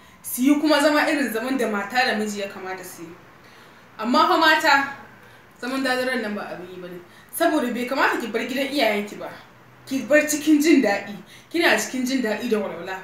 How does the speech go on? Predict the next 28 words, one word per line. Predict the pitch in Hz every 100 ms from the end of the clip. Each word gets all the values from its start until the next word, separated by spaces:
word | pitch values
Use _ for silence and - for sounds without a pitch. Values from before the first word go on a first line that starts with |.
| -
Haka | - 269 262 -
kawai | 254 247 -
ki |
tashi | - 214 -
ki | 196
bar | 202
gidan | 202 214
iyayenki. | 214 214 196 190 190 190 - - - -
Ki | 220
zo | 208
ki | 277 247
zauna | 214 214 196 196
wajen | 202 202
wani | 208 208
ƙato | - 214 214 180 180 - - -
ya | 208 202
dinga | 277 294 254
dukanki. | 233 233 226 208 - 208 - - - -
Dukan | 254 359 359 269
yau | 294 294
daban, | 214 214 403 403 - - - _ _ -
na | 240
safe | 294 330 311 349
daban, | 277 214 262
na | 294
dare | 311 294 262
daban. | 233 - - - - - -
Da | -